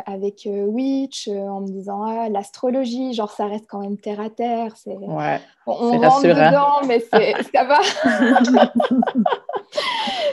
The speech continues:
Speaker 1: Et puis, il y a eu, euh, effectivement la, la canalisation que t'as fait,
Speaker 2: Mm-hmm.
Speaker 1: euh, que j'avais suivie, euh, comme, euh, enfin, j'avais pris le, le gros package et puis, et puis, en fait, tout de suite, ça a été, euh,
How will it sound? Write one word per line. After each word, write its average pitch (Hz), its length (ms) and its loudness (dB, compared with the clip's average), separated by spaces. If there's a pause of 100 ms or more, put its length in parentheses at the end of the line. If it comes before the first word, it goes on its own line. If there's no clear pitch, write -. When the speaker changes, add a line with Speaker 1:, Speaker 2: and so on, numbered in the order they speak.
(480)
Speaker 1:
Et 240 140 2
puis, 269 160 -10
il 269 60 -4
y 262 80 2
a 233 60 6
eu, 269 200 2
euh, 220 220 2
effectivement 233 480 -4
la, 208 640 -2
la 208 180 -2
canalisation 233 720 -2
que 226 60 -10
t'as 214 140 -4
fait, 285 200 -4 (480)
Speaker 2:
Mm-hmm. 202 320 6
Speaker 1:
euh, 320 40 6 (400)
que 208 120 0
j'avais 202 260 -2
suivie, 220 640 -8
euh, 196 300 -8
comme, 208 240 -6
euh, 208 140 -12
enfin, 202 180 -10
j'avais 202 200 -2
pris 202 200 -8
le, 202 260 -4
le 208 140 -2
gros 220 200 0
package 247 600 -2
et 208 100 2
puis, 262 500 -10 (840)
et 240 100 2
puis, 233 140 -4
en 214 80 -2
fait, 240 140 -2
tout 247 120 -10
de 226 80 -10
suite, 320 180 -10
ça 214 100 -10
a 202 40 -2
été, 233 400 -4
euh, 208 140 -6